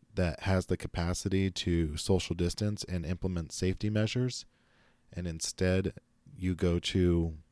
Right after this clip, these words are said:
a family member's house, you've increased your risk. So I know it sounds crazy, but I want people to think about the possibility of certain businesses expanding and opening up even more.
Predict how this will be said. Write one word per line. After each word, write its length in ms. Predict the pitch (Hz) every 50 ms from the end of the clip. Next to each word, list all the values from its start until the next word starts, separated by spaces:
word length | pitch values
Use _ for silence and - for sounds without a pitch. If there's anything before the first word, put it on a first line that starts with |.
| _ _ _ _ _ _ _ -
a 100 | 90 82
family 380 | - - 98 98 104 107 107
member's 340 | 107 110 113 110 120 117 -
house, 320 | - 131 139 147 147 - - _ _ _ _ _ _ _ - -
you've 240 | 95 101 98 - - _
increased 720 | - 95 101 104 104 92 - - 101 92 90 85 - - -
your 140 | 92 92 85
risk. 400 | 82 85 76 76 80 - - - _ _ _ _ _ _ _ _ _ _ _ _ _ _ _ _ _ -
So 340 | - - 92 90 85 85
I 200 | 85 71 90 95
know 180 | 98 107 110 104
it 100 | 101 -
sounds 360 | - - 104 101 101 92 -
crazy, 560 | - - 113 104 104 104 95 104 107 104 101 - _ _ _ _ _ _ _ _ _ _ _ _ _ _ _ _ _ _ _
but 280 | - 92 90 87 80 -
I 140 | - 92 90
want 320 | 87 85 90 90 92 - -
people 260 | 95 95 82 90 82
to 100 | 87 87
think 320 | - - - 131 131 -
about 220 | 113 104 101 101 -
the 80 | -
possibility 760 | - - 95 95 95 - - 90 92 90 87 90 85 90 87
of 120 | 85 82
certain 340 | - - 90 90 - - 98
businesses 680 | 87 82 82 78 - - 80 73 - 85 78 73 73 - -
expanding 800 | - 87 - - - - - 98 98 98 98 95 95 95 98 95 -
and 140 | 87 85 -
opening 460 | - 80 85 - - 87 87 82 80 80
up 140 | 78 73 - -
even 400 | 80 82 78 80 76 78 80 82 82
more. 460 | 87 90 87 80 64 55 55 - 101